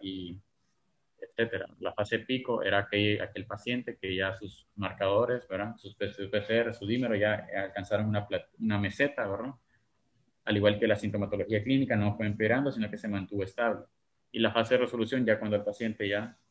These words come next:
empezó con mejoría clínica y disminución de los marcadores, ¿verdad? A esas fases, ¿verdad? Que se crearon, que fueron, que originalmente, que son, ¿verdad? Clínico, laboratoriales, se le hizo una correlación tomográfica, ¿verdad?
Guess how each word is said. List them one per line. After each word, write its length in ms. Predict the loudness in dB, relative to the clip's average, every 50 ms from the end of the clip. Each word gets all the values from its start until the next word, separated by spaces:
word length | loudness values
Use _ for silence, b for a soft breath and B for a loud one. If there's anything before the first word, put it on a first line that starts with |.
| _ _ _ _ _ _ _ _ _ _ _ _ _ _ _ -4
empezó 500 | 0 0 0 0 -2 -4 -4 -4 -4 -2
con 160 | -2 -2 0
mejoría 320 | 0 0 0 0 0 0 0
clínica 320 | 0 0 0 0 0 0
y 60 | 0
disminución 360 | 0 0 0 -2 -4 -4 -4
de 60 | -4 -2
los 100 | -4 -4
marcadores, 460 | -6 -6 -2 -2 0 0 -2 -2 -6
¿verdad? 160 | -10 -14 _ _ _ _ _ _ _ _ _ _ _ _ _ _ _ 2
A 140 | 4 6 6
esas 320 | 4 4 4 2 2 2
fases, 380 | 2 0 0 2 0 -2 -2 0
¿verdad? 300 | 0 0 2 0 0 -2
Que 100 | -6 -8
se 140 | -8 -8 -2
crearon, 380 | 0 2 4 4 2 2 -2
que 100 | -4 -4
fueron, 300 | -2 0 0 0 0 -2 -6 _
que 340 | -4 -2 0 0 -2 -4 -4 -4
originalmente, 560 | -4 -4 -2 -2 0 0 0 0 0 -2 -4 -4 -6 _
que 80 | -8 -4
son, 280 | 0 2 2 2 2 2
¿verdad? 220 | 2 2 0 2
Clínico, 580 | 2 2 4 4 2 2 0 0 -2 -2 -2 -4
laboratoriales, 760 | -2 0 2 4 4 4 2 2 2 4 4 2 0 -2 -4 _ b b b b b b _
se 180 | _ 2 4 6
le 200 | 6 6 6 4
hizo 260 | 2 0 2 2 2
una 220 | 2 2 2 2 2
correlación 500 | 2 2 4 2 2 2 0 -2 0 0
tomográfica, 640 | -2 0 0 2 2 0 0 -2 -6 -12 -12 -14 -16
¿verdad? 180 | -16 -16 -18